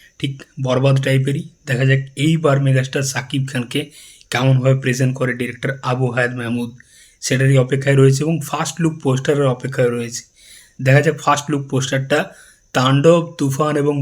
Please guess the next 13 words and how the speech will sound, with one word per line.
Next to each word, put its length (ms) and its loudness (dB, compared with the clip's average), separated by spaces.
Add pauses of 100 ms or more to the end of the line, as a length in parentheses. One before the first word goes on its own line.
বরবাদকে 440 0 (120)
ছাপিয়ে 400 -4
যেতে 180 -2 (100)
পারে 240 -6
কিনা, 200 -12
সেটাই 360 -4
দেখার। 220 -14 (720)
তো 60 -8 (240)
তোমাদের 280 4
মতামত 340 2
অবশ্যই 400 0
জানিও, 240 2 (400)
এই 140 4